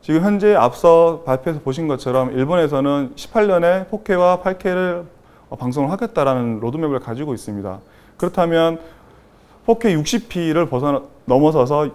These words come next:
백이십 피나 또는, 어, 팔케이를 하기 위한 사십팔 지에 해당하는 밴드위스가 필요할 텐데요. 그때마다 인터페이스가 바뀌고 환경이 또 바뀌어야 되는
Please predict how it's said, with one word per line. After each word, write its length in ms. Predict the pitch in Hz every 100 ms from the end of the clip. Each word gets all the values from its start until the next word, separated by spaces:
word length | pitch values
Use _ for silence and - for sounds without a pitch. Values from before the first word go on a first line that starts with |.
| -
백이십 380 | 127 135 170 185
피나 340 | 156 123 127 -
또는, 440 | 170 180 175 247 - _ _ _ _ -
어, 360 | 113 110 107 110 _ _ -
팔케이를 460 | 247 247 240 202
하기 280 | 196 185 135
위한 260 | 117 135 131
사십팔 640 | - 208 208 - 240 233
지에 260 | - 208 180
해당하는 440 | 151 147 123 123
밴드위스가 520 | 120 113 131 127 120
필요할 380 | 113 156 156 185
텐데요. 500 | 208 156 113 127 104 - _ _ -
그때마다 720 | 160 208 190 147 156 180 196 -
인터페이스가 540 | 135 135 165 165 160 156
바뀌고 480 | 120 - 120 131 143
환경이 380 | 185 196 190 156
또 80 |
바뀌어야 340 | 123 117 - 147
되는 340 | 120 110 92